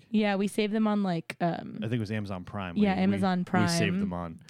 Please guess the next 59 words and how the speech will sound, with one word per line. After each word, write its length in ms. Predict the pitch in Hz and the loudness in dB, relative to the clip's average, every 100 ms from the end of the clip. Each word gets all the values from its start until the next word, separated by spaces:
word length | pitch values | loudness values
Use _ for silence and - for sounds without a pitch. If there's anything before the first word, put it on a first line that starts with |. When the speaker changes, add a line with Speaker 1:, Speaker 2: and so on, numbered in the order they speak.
| - | -4
Speaker 1:
Yeah, 320 | 202 190 170 165 | 0 0 0 4
Speaker 2:
We're 80 | 208 | 6
go-, 40 | 190 | 8
Speaker 1:
so 40 | |
Speaker 2:
we'll 120 | 208 | 6
get 160 | 202 165 | 6 4
by 200 | 147 135 | 4 2
to, 320 | 127 117 117 | -2 -6 -6
we'll 140 | 139 170 | 0 2
get 220 | 165 - | 2 0
to, 80 | 160 | 0
around 240 | 139 131 | 2 2
to 80 | 117 | 2
watching 280 | 110 113 - | 2 2 0
them 140 | 113 | -2
eventually, 460 | 101 98 92 104 98 | -2 -4 -6 -6 -6
but, 220 | 95 92 - | -4 -6 -6
you 100 | 110 | -4
know, 80 | 107 | -4
it, 200 | 90 78 50 | -6 -10 -12
it, 220 | - 123 | -8 -8
it's 220 | 107 120 107 | -4 -4 0
definitely 260 | 131 135 | 0 2
something 280 | 117 123 123 | 0 -2 -2
you 120 | 113 | 0
wanna 200 | 110 107 | 0 0
see 280 | 98 - 110 | -2 -4 -4
so 120 | 92 107 | -4 -6
you 80 | |
can 180 | 98 95 | -6 -6
kinda 200 | 90 110 | -6 -6
relate 300 | 92 98 98 | -4 -4 -6
to 60 | - | -8
the 80 | 90 | -8
show 260 | - 101 | -4 -2
a 20 | 92 | -2
little 140 | 92 | -4
bit 160 | 87 82 | -6 -6
better 300 | 98 90 87 | -4 -4 -6
and 220 | 87 87 | -8 -8
the, 100 | 90 | -10
and 160 | - 95 | -10 -10
the 60 | 85 | -8
background 560 | 101 92 - 87 87 | -8 -8 -10 -14 -14
story. 440 | - - - 82 160 - - | -14 -14 -12 -14 -16 -20 -10
Speaker 1:
Yeah, 260 | 196 254 339 - | -2 0 0 0
and, 400 | 226 220 190 - - | 0 0 -2 -8 -2
you 160 | 202 | 2
know, 160 | 214 202 | 4 2
honestly, 500 | 196 196 220 240 240 | 2 0 0 0 0
that's 280 | 185 190 220 | 2 0 0
something 220 | 254 262 | 0 2
we 80 | 233 | 4
might 180 | 208 202 | 4 4
have 100 | 196 | 2
done 160 | 202 202 | 2 2
today, 340 | 185 180 226 | 2 0 2
but 280 | 190 180 - _ - - - | 2 2 0 _ -18 -8 0
Universal 800 | 185 254 165 185 - 214 190 | 4 4 2 0 0 2 2